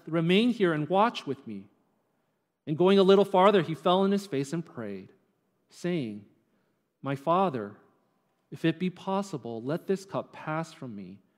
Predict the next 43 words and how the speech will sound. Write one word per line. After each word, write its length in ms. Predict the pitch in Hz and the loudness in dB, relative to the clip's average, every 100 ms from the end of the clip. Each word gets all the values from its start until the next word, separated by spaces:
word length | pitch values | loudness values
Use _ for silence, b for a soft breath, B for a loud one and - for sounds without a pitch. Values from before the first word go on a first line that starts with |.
| _ _ _ _ - | _ _ _ _ -4
Nevertheless, 760 | 160 180 175 147 110 101 104 135 | -2 -2 -4 -6 -6 -8 -10 -8
not 240 | 139 160 | -4 -2
as 200 | 160 143 | -4 -4
I 180 | 143 160 | -6 -6
will, 400 | 120 104 101 101 _ _ _ _ _ | -8 -12 -14 -20 _ _ _ _ _
but 120 | 110 | -14
as 280 | 113 110 - | -12 -12 -12
you 180 | 127 135 | -10 -10
will." 320 | 117 95 85 _ _ _ _ _ _ _ _ _ _ _ _ _ - | -10 -18 -20 _ _ _ _ _ _ _ _ _ _ _ _ _ -6
And 80 | 151 | -2
he 100 | 165 | 0
came 240 | 180 165 | 2 2
to 80 | 170 | 2
the 100 | 165 | -2
disciples 560 | 156 - 156 160 151 156 | -2 2 2 2 -2 -6
and 140 | 143 | -2
found 240 | 170 165 170 | 0 0 0
them 100 | 165 | -4
sleeping. 580 | - 180 180 120 110 107 | -2 -2 -4 -10 -12 -8
And 160 | 160 | -4
he 80 | 185 | -4
said 260 | 185 220 226 | 0 0 0
to 80 | 208 | -2
Peter, 300 | - 151 147 | -2 -2 -2
"So 380 | 147 185 180 175 B B | 2 4 4 0 B B
could 220 | - 180 | 0 0
you 80 | 196 | 2
not 320 | 180 175 233 | 4 4 4
watch 320 | 127 180 226 180 | 2 2 0 -2
with 180 | 147 | -6
me 140 | 170 165 | -4 -4
one 220 | 135 139 | -6 -8
hour? 520 | 92 120 165 226 247 _ _ _ _ _ _ - | -8 -6 -4 -4 -6 _ _ _ _ _ _ -8
Watch 380 | 127 214 262 233 | 0 2 2 -2
and 160 | 220 | -4
pray 280 | - 147 143 | -2 -2 0
that 180 | 151 135 | -2 -2
you 180 | 160 220 | -2 0
may 160 | 190 | 0
not 260 | 165 151 - | 0 -2 -2
enter 300 | 147 147 180 | -6 -6 -6
into 300 | 156 160 185 | -6 -6 -6
temptation. 880 | - 196 - 196 214 - 127 90 | -6 -8 -6 -6 -6 -8 -12 -12